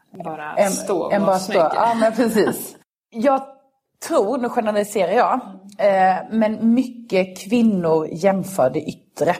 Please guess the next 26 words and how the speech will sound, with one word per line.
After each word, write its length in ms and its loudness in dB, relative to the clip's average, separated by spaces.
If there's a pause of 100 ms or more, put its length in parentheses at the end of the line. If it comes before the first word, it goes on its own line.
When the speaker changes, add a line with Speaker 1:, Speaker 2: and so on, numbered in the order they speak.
(680)
Speaker 2:
Alltså 300 0
så 160 -2
här, 240 2 (160)
hur 300 2
ser 260 -6
kroppen 460 -4
ut? 500 -8 (540)
Eh, 280 4
och 140 2
där 220 2
har 180 2
vi 100 2
ju 80 2
alla 240 2
ett 100 -2
ansvar. 400 0 (240)
Alltså 380 0
jag 320 2
kan 120 0
ju 60 -4
tycka 260 -4
så 140 -2
här 180 2
att 240 -10 (380)
de 280 2
människorna 840 0